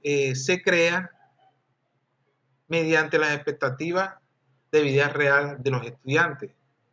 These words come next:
Nosotros los docentes debemos hacer preguntas que guíen a los estudiantes en su búsqueda del conocimiento propio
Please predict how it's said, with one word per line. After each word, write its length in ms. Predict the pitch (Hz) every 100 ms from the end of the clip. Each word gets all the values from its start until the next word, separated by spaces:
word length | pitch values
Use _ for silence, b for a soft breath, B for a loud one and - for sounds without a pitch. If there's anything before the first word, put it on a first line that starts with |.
| _ _ _ _ _ _ -
Nosotros 380 | 196 208 208 190
los 100 | 190
docentes 640 | 190 - 165 156 156 156 - _ _ _ _ _ _ _
debemos 420 | 170 156 143 170 170
hacer 280 | - 165
preguntas 500 | 180 170 160 151 165 -
que 100 | 143
guíen 360 | 131 139 139
a 80 | 135
los 160 | 143 151
estudiantes 720 | 147 190 175 156 151 156 156
en 120 | 143
su 140 | 131 131
búsqueda 580 | 160 175 185 175 180 - _ _ _ _ _ _ -
del 160 | 143
conocimiento 760 | 143 131 131 131 120 123 - 135
propio 460 | 147 143 139 170